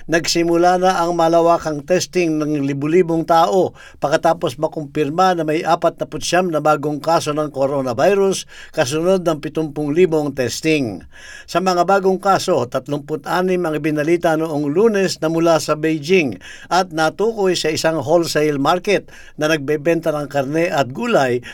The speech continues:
para sa karamihan ng syudad. Sinabi ng direktor ng Beijing Municipal Government Information Office, Xu Herjian, na gumawa na ng mabilis na hakbang ang mga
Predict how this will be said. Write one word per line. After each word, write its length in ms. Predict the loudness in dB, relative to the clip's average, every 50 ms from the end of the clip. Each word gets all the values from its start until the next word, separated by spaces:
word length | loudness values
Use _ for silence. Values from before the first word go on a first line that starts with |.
| -12 -4 -2
para 240 | 2 4 4 4 2 2
sa 160 | -2 -4 -2 0
karamihan 480 | 0 0 2 2 2 2 2 0 0
ng 160 | -2 -2 -2
syudad. 480 | -4 -4 -6 -4 0 2 2 2 2 0 -6 -18 -20 -20 -20 _ -20 -20 -20 -20 -12 -6
Sinabi 360 | -2 2 2 4 4 4 2
ng 160 | 0 0 2
direktor 400 | 2 2 0 0 0 2 2 2
ng 240 | 2 2 0 -2 0
Beijing 400 | 0 2 2 2 2 0 -2 0
Municipal 560 | 0 -2 0 0 -2 -2 -2 0 0 0 0 0
Government 600 | 0 2 2 2 2 2 0 -2 -2 -4 -4 -4
Information 720 | -6 -6 -6 -6 -6 -6 -4 -4 -2 -2 -2 -2 -4 -4 -2
Office, 600 | 0 0 0 0 0 0 0 0 -2 -6 -10 -12 -18 -20 -20 -14
Xu 400 | -8 -2 2 4 4 4 4 2
Herjian, 800 | 2 -2 -2 -2 -4 -4 -2 2 2 4 4 2 2 0 -2 -4 -8 -18 -14 -6
na 160 | -2 -2 -2 -2
gumawa 480 | 0 -2 0 0 2 2 4 2 2 2
na 120 | 0 0
ng 160 | -2 -2 0 0
mabilis 400 | -2 -2 -2 0 0 0 0 -2
na 120 | -4 -2 0
hakbang 480 | 0 -2 -2 0 2 2 2 2 0 -2
ang 240 | -2 -2 -2 -2 0
mga 120 | 0 -2